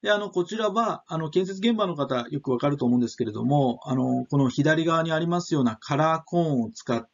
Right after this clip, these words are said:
て、どこにどういう人を配置して、あ、その日作業を行うんだというような作業計画指示書、まあ、いくつかの書類には、まあ、こういった図面の作成をよく行います。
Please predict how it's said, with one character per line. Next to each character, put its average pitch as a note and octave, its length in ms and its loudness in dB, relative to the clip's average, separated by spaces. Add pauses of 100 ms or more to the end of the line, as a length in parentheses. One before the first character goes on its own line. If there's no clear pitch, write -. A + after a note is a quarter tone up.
て、 C#3+ 400 -2 (100)
ど C#3+ 220 -2
こ A3 120 2
に D3+ 140 0
ど E3 120 2
う F#3 60 4
い D3 40 -2
う - 20 -6
人 C#3 240 -6
を A#2 40 -6
配 B2+ 200 -4
置 A#2+ 180 -6
し - 140 -6
て、 D#3+ 380 0 (840)
あ、 C#3+ 220 -4 (100)
そ D#3 160 -2
の C#3+ 60 4
日 C3+ 260 0
作 D3 220 0
業 C3+ 100 2
を A2+ 80 -2
行 C3+ 120 0
う C3 180 2
ん A2+ 40 0
だ A2 120 -10
と - 220 -14 (160)
い E3+ 40 -2
う F#3 40 4
よ G#3+ 40 6
う G#3+ 40 0
な D#3+ 300 -2
作 C#3 220 -2
業 E3+ 440 2 (460)
計 E3+ 200 2
画 C#3+ 100 -8
指 A#2 140 -12
示 C#3 260 -4
書、 B2+ 320 0 (320)
ま E3 120 -4
あ、 - 20 -2
い D3 60 -6
く F#3+ 120 -2
つ F#3+ 60 -14
か G#3 100 -2
の E3 80 -2
書 C3+ 220 -2
類 C3 180 2
に C3+ 120 0
は、 A#2+ 360 0 (360)
ま F3 80 -6
あ、 - 20 -6
こ F3+ 140 2
う F3 40 4
い F3 40 0
っ - 20 -20
た E3+ 100 -2
図 C#3 160 -6
面 D#3+ 300 -2
の D#3 80 -6
作 D3+ 260 -6
成 D3 220 2
を C#3+ 100 4
よ C#3+ 140 2
く G#2+ 120 -8
行 - 220 -8
い A#2 80 -10
ま - 100 -10
す。 - 200 -16